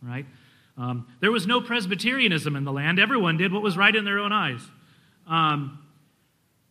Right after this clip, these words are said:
that is not true historically, either in terms of congregationalism or Presbyterianism,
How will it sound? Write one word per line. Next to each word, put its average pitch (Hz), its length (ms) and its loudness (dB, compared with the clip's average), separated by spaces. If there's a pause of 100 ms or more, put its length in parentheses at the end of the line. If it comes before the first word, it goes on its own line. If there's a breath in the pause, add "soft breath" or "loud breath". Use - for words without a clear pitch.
(140)
that 240 340 2 (400)
is 196 180 0
not 208 380 -2
true 139 640 -4
historically, 135 960 -10 (420)
either 233 340 -2
in 180 100 0
terms 185 300 0
of 165 140 0
congregationalism 165 1080 -6 (160)
or 165 200 -2
Presbyterianism, 117 920 -10